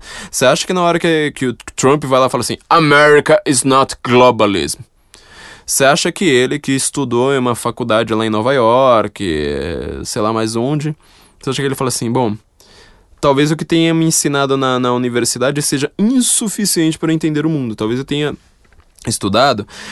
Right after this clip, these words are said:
para entender com uma visão de mundo específica e esse cara tá usando umas palavras que eu não, não conheço." Não, ele não vai fazer isso. O que ele vai fazer é falar assim, "Bom, eu conheço a ideia de globalização." Então, se o Trump tá falando que ele é contra o globalismo,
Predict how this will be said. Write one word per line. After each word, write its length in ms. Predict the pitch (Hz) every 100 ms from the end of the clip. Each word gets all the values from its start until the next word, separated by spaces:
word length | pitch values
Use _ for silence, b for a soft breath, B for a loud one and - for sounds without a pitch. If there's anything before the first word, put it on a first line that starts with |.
| B -
para 160 | 117
entender 460 | 139 139 139 131 156
com 180 | - -
uma 460 | - 240 349 370 339
visão 320 | 254 226 220
de 100 | 196
mundo 220 | 196 202
específica 920 | 196 - 190 - 240 233 - - 113 -
e 200 | - 170
esse 180 | 165 -
cara 260 | 175 170 180
tá 200 | 190 185
usando 320 | 185 165 170
umas 200 | 170 165
palavras 720 | - 135 127 196 165 123 113
que 140 | -
eu 100 | 175
não, 160 | 180 190
não 160 | 185 185
conheço." 300 | 196 156 156
Não, 160 | 175 -
ele 160 | 143 120
não 140 | 107
vai 200 | 95 101
fazer 300 | - 233 107
isso. 340 | 98 - - - _ _ B B B B
O 60 |
que 80 | -
ele 100 | 131
vai 140 | 127 127
fazer 300 | 160 123 156
é 40 |
falar 220 | - 170
assim, 180 | 131 151
"Bom, 240 | 143 123
eu 140 | - 131
conheço 420 | 160 151 151 -
a 60 | 156
ideia 240 | 147 151
de 100 | 151
globalização." 880 | 151 160 156 165 160 175 - 117 101 B B B
Então, 220 | - 190
se 100 | 196
o 60 | 208
Trump 300 | - 190 190
tá 120 | 185
falando 340 | 180 170 156
que 120 | 147 156
ele 100 | 143
é 60 |
contra 280 | - 151 147
o 80 | 143
globalismo, 1000 | 151 190 147 131 135 226 156 120 104